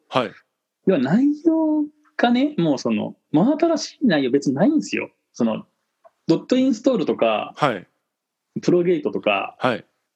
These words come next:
Speaker 2: あの辺で勉強でき、自分でしてたら、もう全然その五十万払わなくても十分です。
Speaker 1: <laughs> これはぜひね、聞いてる方はもう、もう今の忘れないようにしたいですよね。もう要は、その無料の学習ツールで十分ってことですね。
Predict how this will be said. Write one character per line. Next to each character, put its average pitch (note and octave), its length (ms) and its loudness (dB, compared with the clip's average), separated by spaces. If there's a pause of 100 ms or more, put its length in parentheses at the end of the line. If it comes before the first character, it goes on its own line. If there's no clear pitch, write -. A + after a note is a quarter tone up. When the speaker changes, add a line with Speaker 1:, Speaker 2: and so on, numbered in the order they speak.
Speaker 2:
あ C3+ 140 2
の G3+ 120 0
辺 A3 300 0
で A3 100 0
勉 G#3+ 320 0
強 A3 220 0
で G3 120 0
き、 - 220 -14 (220)
自 F3 100 2
分 G#3 220 2
で F#3+ 80 -2
し - 40 -8
て F#2+ 120 2
た - 80 0
ら、 G#1+ 360 -6 (440)
も D#3+ 160 0
う A#2 80 -8
全 F#3 320 2
然 F#3+ 180 -2
そ F3+ 120 -2
の C#3+ 100 0
五 C3+ 160 0
十 F3+ 240 0
万 F#3+ 220 0
払 C3 180 -2
わ B2+ 120 0
な A#2+ 120 -4
く - 60 -20
て G#2 100 -10
も G2 120 -4 (100)
十 A#2 180 -2
分 D#3+ 160 -2
で C3 100 -8
す。 - 160 -20 (440)
Speaker 1:
<laughs> - 460 -18
こ - 200 -4
れ D#3+ 60 2
は D3+ 180 0
ぜ E3 100 -2
ひ A2+ 360 -4
ね、 A#2 240 -2
聞 D3 120 0
い - 20 -2
て C#3 80 0
る C3+ 60 -4
方 B2+ 220 0
は F#2+ 180 -2
も G2+ 480 -6 (140)
う、 - 40 -12
も A2+ 180 0
う A2+ 40 0
今 C3 140 2
の G2+ 300 -4
忘 A#2 220 0
れ B2+ 80 0
な B2+ 120 2
い - 20 0
よ A#2+ 80 2
う G#2+ 40 0
に G2+ 80 -4
し - 220 -6
た A#2 120 0
い - 20 -4
で - 60 -8
す F2+ 80 -8
よ G2 60 -2
ね。 A2 80 0
も B2+ 80 0
う C#3+ 40 2
要 C#3 80 0
は、 G2+ 160 -4 (360)
そ C#3 180 0
の C3 80 2
無 C#3+ 180 0
料 G3 220 2
の G#3+ 260 0
学 B2+ 200 0
習 D#3+ 160 0
ツ E3 140 0
ー D3 40 2
ル A#2+ 60 0
で G#2+ 60 0
十 A2 140 0
分 C#3+ 120 2
っ - 20 0
て - 60 -6
こ - 80 -4
と - 60 -6
で - 60 -14
す - 100 -10
ね。 D#3 140 -4